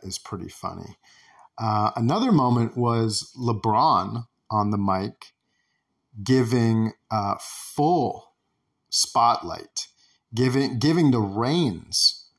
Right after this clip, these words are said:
of the team, the face of the team, over to A D, um, which makes sense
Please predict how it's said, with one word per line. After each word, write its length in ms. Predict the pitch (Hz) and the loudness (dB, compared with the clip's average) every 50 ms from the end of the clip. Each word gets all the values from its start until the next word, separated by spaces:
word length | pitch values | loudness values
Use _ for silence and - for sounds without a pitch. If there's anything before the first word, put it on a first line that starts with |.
| _ _ _ _ | _ _ _ _
of 340 | - 127 139 156 147 127 113 | 0 0 0 0 0 -2 -4
the 80 | 123 120 | -4 -2
team, 640 | - - - - - 160 156 143 117 98 87 95 98 - _ - | -2 -4 -6 -4 -2 0 2 2 2 0 -2 -8 -14 -20 _ -8
the 80 | 120 | -8
face 1000 | 107 - - - - - 160 170 165 127 104 - - - - - - - - _ _ _ _ _ _ _ _ _ _ _ _ | -8 -8 -14 -14 -8 -2 2 2 2 2 2 2 2 2 2 0 -4 -6 -8 _ _ _ _ _ _ _ _ _ _ _ _
of 300 | 131 131 143 143 131 113 | 0 0 0 0 0 -2
the 80 | 120 117 | -4 -2
team, 600 | - - - 143 147 139 120 101 98 104 101 98 - _ _ _ _ _ _ _ | -2 -2 -2 2 2 2 2 2 0 -4 -10 -14 -18 _ _ _ _ _ _ _
over 380 | 127 127 143 151 135 135 131 | 0 2 2 2 4 2 0
to 180 | 127 - 120 - - | 0 -2 -6 -4 0
A 140 | 113 117 113 | 0 2 2
D, 380 | 101 98 113 131 131 - - - _ _ _ _ _ _ _ _ _ _ _ _ _ _ - | 2 2 2 0 0 0 -4 -12 _ _ _ _ _ _ _ _ _ _ _ _ _ _ -8
um, 580 | 101 104 101 101 101 101 101 101 101 101 104 - | -6 -4 -4 -2 -2 -2 -2 -2 -4 -6 -4 -2
which 280 | 165 220 - - - | 0 0 0 0 0
makes 320 | 392 427 427 - 403 - - | 0 0 0 0 2 0 2
sense 920 | - - - 170 - - - - 208 262 - - - - - - - - | 2 2 2 0 0 -2 -2 -4 -4 -4 0 0 2 2 0 -2 -6 -12